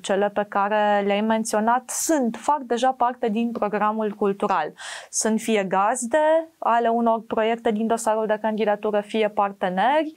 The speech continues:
um, și bineînțeles că au, uh, uh, oportunitatea, vor avea oportunitatea de a dezvolta noi produse, noi proiecte culturale în sensul acestor, uh, apeluri de finanțare pe care urmează să le,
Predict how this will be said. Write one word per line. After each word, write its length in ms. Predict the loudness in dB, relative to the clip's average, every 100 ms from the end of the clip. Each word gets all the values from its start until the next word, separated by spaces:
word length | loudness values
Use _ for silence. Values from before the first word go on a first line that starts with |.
| -14 -16 -16 -6
um, 760 | 0 2 2 2 2 2 2 0 -2
și 200 | -2 0
bineînțeles 580 | 2 2 0 0 0 0
că 120 | -2 0
au, 300 | 0 2 2 2
uh, 320 | 2 2 0 0
uh, 440 | 0 2 2 0 0
oportunitatea, 960 | -2 2 -2 0 0 0 0 0 0 -2
vor 160 | 0
avea 200 | 0 0
oportunitatea 720 | 0 -2 -2 -2 0 0 0 0
de 120 | 2
a 100 | 2
dezvolta 600 | 0 0 0 0 0 0 2
noi 260 | 2 2 -2
produse, 540 | -2 0 0 0 0
noi 340 | 0 0 0 -2
proiecte 420 | 0 0 0 -4
culturale 680 | -2 -2 0 2 2 2 0 -6 -8
în 180 | 0 0
sensul 340 | 2 0 0 -2
acestor, 540 | 0 -2 -2 0 0
uh, 160 | 2 2
apeluri 540 | 0 0 -2 0 -4 0
de 240 | 0 0
finanțare 520 | 0 -2 0 0 -2
pe 140 | -2 -2
care 260 | -2 -2
urmează 400 | -2 -2 0 0
să 180 | -2 -2
le, 440 | 0 2 2 0